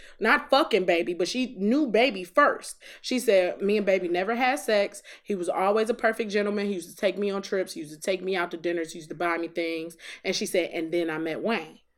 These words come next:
And then she said, I, like, when, uh, her and Wayne, Wayne met in oh seven, she said she didn't see Birdman until twenty twelve, which was after the Carter Four drop.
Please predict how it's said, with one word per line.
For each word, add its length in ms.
And 140
then 120
she 140
said, 240
I, 280
like, 280
when, 260
uh, 300
her 180
and 160
Wayne, 380
Wayne 320
met 180
in 160
oh 160
seven, 540
she 160
said 200
she 200
didn't 180
see 160
Birdman 640
until 280
twenty 300
twelve, 340
which 120
was 200
after 520
the 60
Carter 1500
Four 200
drop. 300